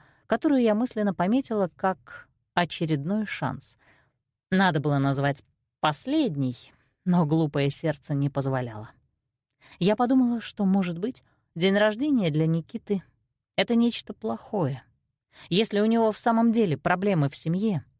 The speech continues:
в общении с родными, может, он не привык отмечать. И ответил так просто для того, чтобы я отстала. Ведь, если вспомнить,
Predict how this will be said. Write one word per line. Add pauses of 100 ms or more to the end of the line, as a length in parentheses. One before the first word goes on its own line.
(200)
в
общении
с
родными,
может, (260)
он
не
привык
отмечать. (680)
И
ответил
так
просто
для
того,
чтобы
я
отстала. (640)
Ведь,
если
вспомнить,